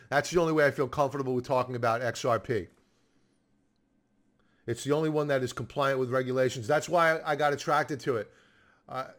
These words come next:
they're, they're playing the game. And, that, and, and honestly, when it comes down to cryptocurrencies, I think that the big winner is gonna be those that play the game with the government. You can't beat the government.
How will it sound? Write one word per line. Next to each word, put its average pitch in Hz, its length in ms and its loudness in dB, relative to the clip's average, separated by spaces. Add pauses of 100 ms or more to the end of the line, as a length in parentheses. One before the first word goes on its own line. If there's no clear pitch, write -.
(540)
they're, 151 180 2
they're 160 160 6
playing 185 360 6
the 175 80 2
game. 135 400 2 (100)
And, 139 160 -4
that, 156 160 -2
and, 151 220 -6 (680)
and 151 100 -4
honestly, 165 640 2
when 139 220 -2
it 135 80 -4
comes 156 240 -2
down 160 180 0
to 143 80 -6
cryptocurrencies, 156 840 -2
I 135 120 -6
think 147 180 -6
that 151 160 -2
the 147 80 -2
big 151 240 -2
winner 151 220 0
is 139 100 -4
gonna 139 160 -2
be 139 220 -2
those 135 400 2
that 131 140 -2
play 131 200 0
the 127 80 -2
game 131 340 -2
with 127 120 -4
the 123 60 -4
government. 139 480 0 (640)
You 123 80 -8
can't 185 280 2
beat 170 140 -4
the 165 40 -2
government. 117 400 -2